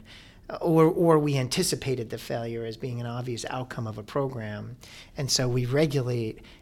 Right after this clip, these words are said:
and create these requirements to either prevent the failure from happening in the future or address it.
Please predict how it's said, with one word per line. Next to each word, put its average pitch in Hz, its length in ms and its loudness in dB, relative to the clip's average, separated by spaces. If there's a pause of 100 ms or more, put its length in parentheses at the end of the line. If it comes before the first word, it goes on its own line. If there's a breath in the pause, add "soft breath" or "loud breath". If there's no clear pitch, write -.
and 123 160 -8
create 131 240 -2
these 120 160 -4
requirements 117 760 -4
to 120 420 -2 (240 loud breath)
either 120 380 -4 (200 loud breath)
prevent 139 380 0
the 135 80 -8
failure 131 320 0
from 123 160 -8
happening 123 420 -6
in 117 100 -6
the 110 60 -8
future 147 640 0
or 113 60 -4
address 135 420 -2
it. 131 240 0